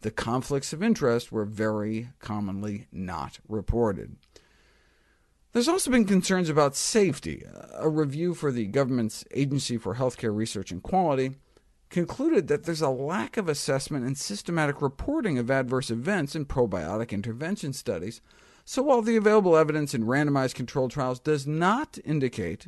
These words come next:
an increased risk for the general public, the current literature is not well equipped to answer questions on the safety of probiotics with confidence. This is the study that freaked people out a bit. Acute pancreatitis,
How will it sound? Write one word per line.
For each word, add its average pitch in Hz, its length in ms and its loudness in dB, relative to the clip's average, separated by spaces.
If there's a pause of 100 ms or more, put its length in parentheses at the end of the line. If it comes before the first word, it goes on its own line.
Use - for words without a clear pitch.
an 107 80 -8
increased 123 640 -4
risk 120 400 -2
for 113 160 -4
the 107 80 -6
general 120 320 -2
public, 110 380 -4 (640)
the 240 120 -6
current 311 260 0
literature 180 380 4
is 170 100 -4
not 208 240 -4
well 170 300 4
equipped 240 540 2
to 156 200 -2
answer 175 380 -4
questions 120 500 -4
on 127 160 -6
the 120 60 -8
safety 139 720 -2 (320)
of - 180 -8
probiotics 107 720 -2
with - 240 -10
confidence. 135 840 -2 (380)
This 220 400 6
is 190 160 -6
the 170 140 -6
study 107 420 -2
that 110 320 -4
freaked - 680 -6
people 101 340 -6
out 123 220 2
a 107 40 0
bit. 90 280 -6 (360)
Acute - 440 -2
pancreatitis, 151 800 -6